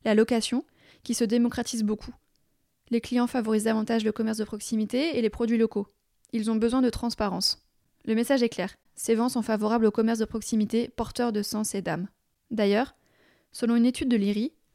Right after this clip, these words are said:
institut spécialisé dans l'analyse des données de produits de grande consommation, les ventes de produits locaux ont augmenté de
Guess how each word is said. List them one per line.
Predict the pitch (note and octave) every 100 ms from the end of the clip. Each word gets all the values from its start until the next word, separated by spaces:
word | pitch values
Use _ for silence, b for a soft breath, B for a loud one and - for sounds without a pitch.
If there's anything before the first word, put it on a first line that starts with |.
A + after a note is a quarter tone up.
| -
institut | A#3 C4 B3 B3+
spécialisé | - A#3 A3+ A3 A3+
dans | G#3+
l'analyse | F#3 G3+ A3+ A#3
des | A3 F#3+
données | G#3 A3 A3+
de | G3
produits | - A3 A3
de | G3
grande | G#3
consommation, | G3+ G3 G3 F#3+ F#3+ C#4 - _ _ _ _ _ _ _ -
les | A3+
ventes | B3+ D4
de |
produits | A#3 - A#3+ B3
locaux | B3 D4+
ont | D4 A#3+
augmenté | A3 A3+ A#3 D4
de | A3+